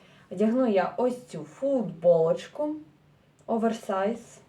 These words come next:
далі ковтинку. Сьогодні у нас прохолодно, тому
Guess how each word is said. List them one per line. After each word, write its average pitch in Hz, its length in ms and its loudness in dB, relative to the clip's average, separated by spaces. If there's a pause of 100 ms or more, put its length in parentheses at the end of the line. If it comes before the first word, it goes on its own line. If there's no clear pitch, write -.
(1300)
далі 214 720 0
ковтинку. 202 1040 -4 (500)
Сьогодні 247 440 0
у 214 60 0
нас 220 200 0
прохолодно, 214 760 0
тому 226 680 -4